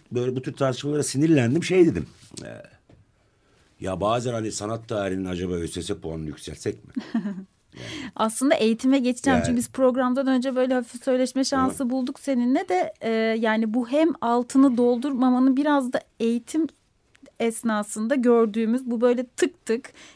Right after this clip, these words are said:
Speaker 2: başlık gibi işte başlayan bir dönem, işte sanat tarihi dersi için veriyorum. O başlık bittiğinde sanki o dönemle ilgili düşünmeyeceğiz artık ve o bitecek. Sonra başka bir dönem,
Speaker 1: Hı.
Speaker 2: başka bir dönem gibi böyle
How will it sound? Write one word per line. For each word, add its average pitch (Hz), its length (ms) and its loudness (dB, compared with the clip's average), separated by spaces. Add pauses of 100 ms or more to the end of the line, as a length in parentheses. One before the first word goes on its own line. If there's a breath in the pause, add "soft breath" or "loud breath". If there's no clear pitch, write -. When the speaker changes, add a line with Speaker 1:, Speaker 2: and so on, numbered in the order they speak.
(120)
Speaker 2:
başlık 240 580 -4
gibi 214 400 -2
işte 214 260 -6
başlayan 247 560 0
bir 226 280 -2
dönem, 202 380 0
işte 220 140 -10
sanat 208 320 -4
tarihi 165 320 -6
dersi 175 300 -6
için 175 200 -10
veriyorum. 180 360 -4
O 277 320 2
başlık 214 380 -2
bittiğinde 226 540 -2
sanki 262 360 0
o 254 120 0
dönemle 262 480 4
ilgili 240 360 -4
düşünmeyeceğiz 202 720 2
artık 190 420 -6
ve 262 80 -2
o 220 140 0
bitecek. 185 400 -6
Sonra 269 280 0
başka 233 360 -2
bir 185 100 -10
dönem, 180 260 -4
Speaker 1:
Hı. 220 40 -2
Speaker 2:
başka 226 320 -2
bir 208 60 -4
dönem 196 340 -2
gibi 175 220 -8
böyle 208 240 -2